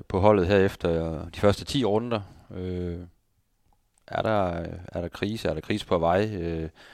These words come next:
eller er det, øh, er det alt for tidligt at, at, at melde, øh, melde om en, om en krise? Øh, A G F ligger i talende stund på en, øh, på en syvende plads, har, øh, tretten,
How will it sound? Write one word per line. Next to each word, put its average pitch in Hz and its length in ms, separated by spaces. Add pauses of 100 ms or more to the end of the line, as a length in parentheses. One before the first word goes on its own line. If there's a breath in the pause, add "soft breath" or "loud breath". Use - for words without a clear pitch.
(260 loud breath)
eller 82 180
er 82 60
det, 92 320
øh, 80 440
er 82 60
det 95 100
alt 95 100
for 92 80
tidligt 98 360
at, 80 140 (180)
at, 82 300
at 87 100
melde, 95 280 (120)
øh, 87 280 (760 loud breath)
melde 95 180
om 92 80
en, 82 200
om 87 160
en 87 100
krise? 92 460 (220)
Øh, 82 280
A 82 140
G 98 80
F - 140
ligger 85 420 (1000 soft breath)
i - 60
talende 127 300
stund 131 260
på 98 240
en, 95 200
øh, 90 220
på 98 140
en 95 60
syvende 120 280
plads, - 640
har, 85 360
øh, 76 160
tretten, 95 400